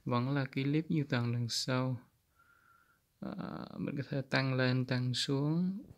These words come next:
cùng cái bộ giò dĩa lớn. Cái xe này có hai nhúng, một nhúng sau và một nhúng trước. Nhúng trước là phuộc,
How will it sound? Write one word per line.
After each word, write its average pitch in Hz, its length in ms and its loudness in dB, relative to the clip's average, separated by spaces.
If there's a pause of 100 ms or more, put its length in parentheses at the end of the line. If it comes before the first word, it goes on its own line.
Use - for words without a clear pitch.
(140)
cùng 120 200 2
cái 120 100 2
bộ 117 200 2
giò 117 200 2
dĩa 117 380 0 (280)
lớn. 147 400 4 (1700)
Cái 156 160 2
xe 139 400 6
này 123 440 2
có 131 160 0
hai 139 260 4
nhúng, 165 340 6 (880)
một 120 260 -2
nhúng 139 260 0
sau 135 640 4 (1000)
và 123 160 -2
một 120 220 -4 (120)
nhúng 143 160 0 (140)
trước. 170 400 4 (500)
Nhúng 151 200 0
trước 156 380 2
là 143 200 0
phuộc, 127 420 -2